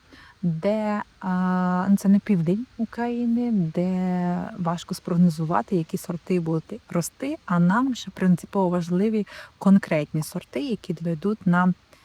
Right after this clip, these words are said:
якісний виноградний мед з продукції, яку ми виробляємо. Е, і поки у нас наш виноградник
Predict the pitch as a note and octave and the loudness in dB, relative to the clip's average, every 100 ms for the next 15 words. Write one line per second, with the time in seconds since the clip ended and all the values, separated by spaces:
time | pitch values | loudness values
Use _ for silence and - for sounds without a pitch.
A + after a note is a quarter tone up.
0 | _ _ F3 E3+ G#3 - - - G3+ E3 | _ _ 0 2 0 -6 -8 -4 -2 0
1 | D#3+ D#3+ E3 E3 D3+ D3+ A#3+ - - _ | 0 0 -2 -2 -2 -2 -4 -10 -20 _
2 | - D#3 D#3+ G#3 - F#3 D#3+ - F3 E3 | -10 -4 -4 -4 -4 -4 -4 -2 0 2
3 | D3+ E3 D#3 D3 C#3 D#3 F3 F#3 _ - | 0 -2 -2 -4 -6 -8 -10 -10 _ -20
4 | - _ _ _ _ _ - F#3+ F#3 - | -20 _ _ _ _ _ -4 0 0 0
5 | G#3+ E4+ - A3+ G#3+ A3 - G3 F3+ D#3 | 0 0 2 4 4 2 0 0 2 0
6 | F3 E3+ E3+ F3 E3 D#3 D3+ D3 | 0 2 2 2 0 0 -2 -6